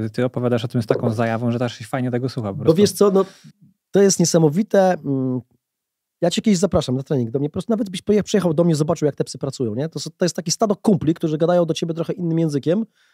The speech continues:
Speaker 2: e, ale jak nauczysz się z nimi komunikować, to jest po prostu czad, nie?
Speaker 1: Ja bym w zimie pojeździł, ja bym chciał zobaczyć w zimie.
Speaker 2: Zajebiście. Wiesz, że ja w niedzielę, dzisiaj jest plus piętnaście.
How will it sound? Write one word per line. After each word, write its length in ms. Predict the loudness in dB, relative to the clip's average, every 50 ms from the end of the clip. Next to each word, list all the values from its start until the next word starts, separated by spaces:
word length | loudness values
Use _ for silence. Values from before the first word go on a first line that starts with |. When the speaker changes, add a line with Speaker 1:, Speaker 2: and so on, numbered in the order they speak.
| _ _ _ _ -4
Speaker 2:
e, 480 | -2 0 2 2 4 4 4 4 2 2 2
ale 180 | 0 2 2
jak 140 | 0 0 0
nauczysz 240 | -2 -2 -2 -4 -6
się 60 | -2
z 20 |
nimi 160 | 0 0 0 0
komunikować, 540 | 0 0 0 0 0 0 0 0 0 -2
to 80 | 0 -2
jest 140 | -2 -2 -4
po 60 | -10
prostu 160 | -10 -10 -10
czad, 320 | -6 -6 -6 -6 -8 _ _ _
nie? 360 | -18 -16 -12 -10 -6 -2 0
Speaker 1:
Ja 80 | 0 2
bym 160 | 2 0 0
w 60 | 0
zimie 220 | 0 0 0 0 0
pojeździł, 420 | 0 -2 -2 0 -2 -4 -6 -6 -6
ja 100 | -4 -4
bym 100 | -4 -4
chciał 160 | -4 -6 -4
zobaczyć 360 | -4 -4 -4 -4 -6 -6 -6
w 40 | -4
zimie. 260 | -2 0 0 0 0
Speaker 2:
Zajebiście. 420 | -2 -4 -8 -12 -18 -16 -18 -20 -20 _ _ _ -2
Wiesz, 160 | 0 0 2
że 80 | 4 4
ja 120 | 4 4
w 60 | 4
niedzielę, 500 | 4 2 4 6 6 6 6 4 2 0 -2 _ -6
dzisiaj 160 | 0 2 2
jest 80 | 2 2
plus 140 | -2 -4 -4
piętnaście. 460 | -4 -6 -4 -4 -6 -6 -8 -14